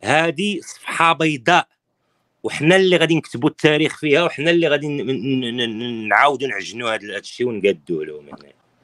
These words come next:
وهذه راه، وفرحان هو لان لقى صفحه بيضاء، وراه من الارشيف تما تشوف ديال الحسن الثاني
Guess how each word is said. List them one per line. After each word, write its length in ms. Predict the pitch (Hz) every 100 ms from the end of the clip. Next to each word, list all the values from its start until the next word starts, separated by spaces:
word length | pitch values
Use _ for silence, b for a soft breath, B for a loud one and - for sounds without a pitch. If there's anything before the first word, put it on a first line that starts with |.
| _ _ _ _ -
وهذه 300 | 92 104 123
راه، 80 | 123
وفرحان 720 | 117 143 - - 165 165 147
هو 180 | 131 135
لان 220 | 135 131
لقى 280 | 117 123 117
صفحه 300 | - - 120
بيضاء، 300 | 120 107 87 _ _ -
وراه 240 | 320 269
من 80 | 233
الارشيف 600 | 233 170 196 - 226 -
تما 280 | 170 165 156
تشوف 320 | - 151 113
ديال 220 | 113 123
الحسن 360 | 113 131 123 131
الثاني 500 | - 202 226 254